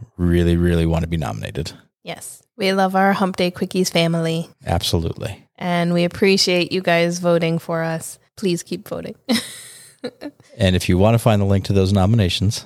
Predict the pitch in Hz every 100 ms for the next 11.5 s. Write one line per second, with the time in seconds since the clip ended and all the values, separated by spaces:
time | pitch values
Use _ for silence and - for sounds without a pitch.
0 | _ 202 196 190 170 175 170 - - 160
1 | 165 - 156 160 247 - - - _ 92
2 | 87 87 87 101 139 135 - - - -
3 | 165 165 165 165 165 170 - 165 - 277
4 | 330 - - - 170 160 165 165 - 220
5 | 240 254 254 254 254 _ - 175 170 170
6 | 240 254 - 247 247 240 240 240 240 -
7 | - 90 87 87 87 87 87 - _ -
8 | 87 87 95 107 104 - 113 107 120 110
9 | 104 95 90 92 87 87 95 92 90 87
10 | - 90 101 107 - 113 - 110 - 110
11 | 123 110 110 -